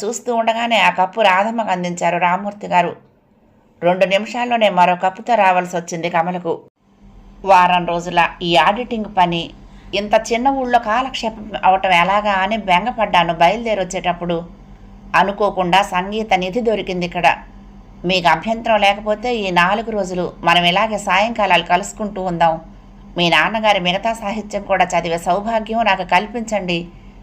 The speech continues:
అని లేచారు రామమూర్తి గారు. రాధమ్మకు కావాల్సింది కూడా అదే. "వీరి నాన్నగారే శ్రీనివాసాచారి గారని మీరు నాకెప్పుడూ చెప్పలేదే,"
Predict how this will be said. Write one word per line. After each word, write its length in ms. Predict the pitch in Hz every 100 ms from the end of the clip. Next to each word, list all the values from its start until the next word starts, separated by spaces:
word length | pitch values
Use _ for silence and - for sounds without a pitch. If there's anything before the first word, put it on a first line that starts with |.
| -
అని 160 | 170 170
లేచారు 420 | 165 185 185 185
రామమూర్తి 540 | 170 165 165 180 175 180
గారు. 300 | 175 165 - - - - - - - - -
రాధమ్మకు 520 | 170 208 254 254 240
కావాల్సింది 560 | 226 214 220 220 220
కూడా 220 | 208 202 208
అదే. 380 | 190 185 180 - - - - - - - - - - - - -
"వీరి 320 | 180 220 254
నాన్నగారే 680 | 247 208 202 185 180 160 139 -
శ్రీనివాసాచారి 840 | 208 240 254 233 220 208 208 196
గారని 600 | 190 190 190 233 294 247 185 - - - - - - -
మీరు 180 | 175 180
నాకెప్పుడూ 420 | 175 175 185 269
చెప్పలేదే," 760 | 277 233 214 269 269 269 294 302